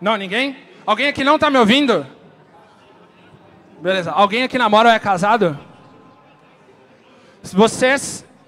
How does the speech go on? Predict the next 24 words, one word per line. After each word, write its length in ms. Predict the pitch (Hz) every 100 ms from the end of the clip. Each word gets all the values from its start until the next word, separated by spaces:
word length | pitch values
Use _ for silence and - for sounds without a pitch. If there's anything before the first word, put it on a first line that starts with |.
| _ -
que 100 | -
são 240 | 190 - 226
casados 460 | 233 214 208 220
ou 80 | 220
namoram, 580 | 220 196 190 220 202 175
já 160 | 175 214
recorreram 640 | 240 240 202 226 247 240
a 80 | 226
uma 160 | 220
terceira 460 | 220 214 - 233 240
pessoa 680 | 233 - 220 220 214 170 - - -
pra 160 | - 208
conselho? 760 | - 220 185 - 247 208 147 156 - - - _ - - -
"Pô, 240 | 226 214
o 60 | 165 - _
que 100 | 220
que 80 | 277
eu 100 | 247
faço 360 | 240 226 220
nessa 200 | 220 208
situação? 800 | 214 233 233 196 - 196 214 226
Tô 120 | 208 208
pensando 440 | 220 202 220 226
nisso." 720 | 190 208 226 202 - 190 151